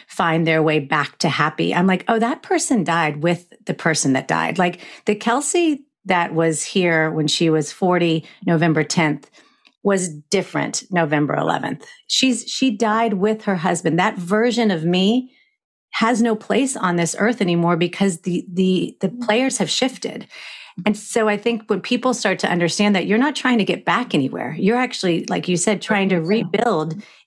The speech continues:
into this exceptional human being that was broken and now is about to, if they so choose,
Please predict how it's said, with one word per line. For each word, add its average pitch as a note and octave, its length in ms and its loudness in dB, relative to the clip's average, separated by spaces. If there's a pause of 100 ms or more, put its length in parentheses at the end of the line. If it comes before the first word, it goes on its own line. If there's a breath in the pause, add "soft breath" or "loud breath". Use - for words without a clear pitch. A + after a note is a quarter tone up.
into G#3+ 640 2 (560 loud breath)
this A3+ 180 0
exceptional A#3 680 0
human F#3+ 300 2
being G3 280 2
that C3+ 160 0
was D#3+ 180 0
broken E3 760 0
and F#3 220 2
now A#3+ 260 2
is G3 120 0
about A3 400 -2
to, F#3 180 0
if G3 220 -2
they F3 140 2
so D#3+ 200 0
choose, D#3+ 540 0